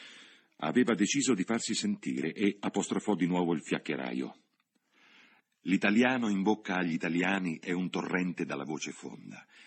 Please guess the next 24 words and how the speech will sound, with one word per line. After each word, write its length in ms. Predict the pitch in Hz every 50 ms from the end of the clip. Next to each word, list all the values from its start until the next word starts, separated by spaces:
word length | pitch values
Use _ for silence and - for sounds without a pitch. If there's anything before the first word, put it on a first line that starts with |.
| - - - -
con 140 | - 82
cateratte 640 | 78 - 85 - 76 73 73 71 71 - - - 69
e 60 | 65
macigni 680 | 64 67 67 - - 78 76 71 73 71 71 71 - 90
inattesi 600 | 78 69 69 67 - - 73 71 67 - 67 67
per 160 | - 64 62
preservarlo 600 | - - 73 65 65 62 62 67 67 65 64 65
dalla 240 | 62 65 67 67 65
monotonia. 720 | 64 67 64 65 67 - 71 69 78 73 65 62 58 - - _ _ _ _ _ _ _ _ _ _ _ - - - - - - - -
In 160 | - 78 82 82
bocca 260 | 87 92 85 - 87
al 80 | 80
signor 300 | - - 90 82 80 78 78
Iger 320 | 78 76 69 73 69 -
si 100 | - -
trasformava 720 | 71 - 73 71 - - 71 64 67 67 67 67 60 67 65
in 140 | 65 65
una 160 | 65 65 65 64
fonte 420 | - - 69 69 65 - 65 65
acida 400 | 64 65 65 62 - 69 - 62
sibilante 720 | 60 - 73 64 65 62 64 65 64 62 64 - - 69
che 100 | - -
sprizzava 640 | - - - 67 - - - - 65 64 65 62 62
alta, 440 | 64 62 58 57 58 - - 64